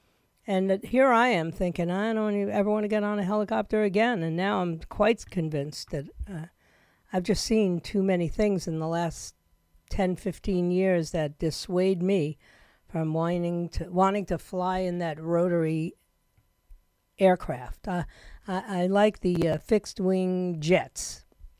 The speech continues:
That's my speed. And at least if you're in an ultralight or something like that, you have a lot of control. And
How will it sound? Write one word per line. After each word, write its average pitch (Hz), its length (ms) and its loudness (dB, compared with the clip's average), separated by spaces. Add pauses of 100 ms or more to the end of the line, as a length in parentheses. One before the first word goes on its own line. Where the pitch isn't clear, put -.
That's - 340 -10
my 190 360 6
speed. 127 560 -8 (720)
And 254 160 2
at 240 120 2
least 285 240 0
if 214 140 2
you're 196 180 4
in 190 100 2
an 185 100 2
ultralight 185 580 2
or 175 80 -2
something 190 320 0
like 165 160 0
that, 196 140 4
you 208 60 4
have 233 60 2
a 240 40 2
lot 190 240 4
of 175 60 -8
control. 190 600 2
And 170 180 -2